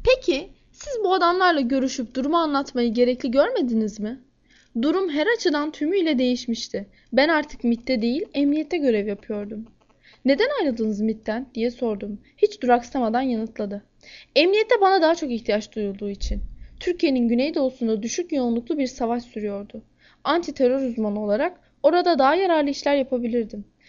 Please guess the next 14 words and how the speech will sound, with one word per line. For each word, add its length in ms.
Böylece 680
emniyet 360
kadrosunda 640
bölgeye 380
gittim. 380
Bölgede 440
durum 220
kritikti. 640
Önceleri 480
pek 180
önemsenmeyen 760
P 180
K 240
K 240